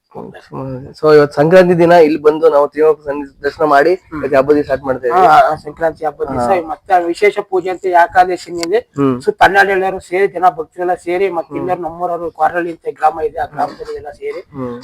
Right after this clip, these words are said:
Speaker 1: ದಾಸೋಹ, ಅನ್ನದಾನ, ಏಕಾದಶಿಲಿ ವೈಕುಂಠಾರಾಧನೆ ಮಾಡ್ತಾರೆ.
Speaker 2: ಸರಿ, ತುಂಬಾ ಧನ್ಯವಾದಗಳು ಈ ವಿ-, ಇದೇ ವಿಶೇಷ ತಿಳಿಸಿದ್ದಕ್ಕೆ.
Speaker 1: ಹ್ಮ್.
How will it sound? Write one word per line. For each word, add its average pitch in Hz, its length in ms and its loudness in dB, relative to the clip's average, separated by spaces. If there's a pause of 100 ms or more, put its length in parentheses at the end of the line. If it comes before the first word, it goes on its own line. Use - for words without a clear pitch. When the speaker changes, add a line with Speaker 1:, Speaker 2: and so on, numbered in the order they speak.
(100)
Speaker 1:
ದಾಸೋಹ, 170 400 4
ಅನ್ನದಾನ, 170 420 -2
ಏಕಾದಶಿಲಿ 170 680 -4 (440)
ವೈಕುಂಠಾರಾಧನೆ 160 720 -6
ಮಾಡ್ತಾರೆ. - 340 -16 (540)
Speaker 2:
ಸರಿ, 151 180 -10 (400)
ತುಂಬಾ 156 280 6
ಧನ್ಯವಾದಗಳು 143 640 4
ಈ 139 300 -4
ವಿ-, 139 120 -10
ಇದೇ 147 340 0
ವಿಶೇಷ 151 360 -2
ತಿಳಿಸಿದ್ದಕ್ಕೆ. 139 560 -12
Speaker 1:
ಹ್ಮ್. 151 180 -10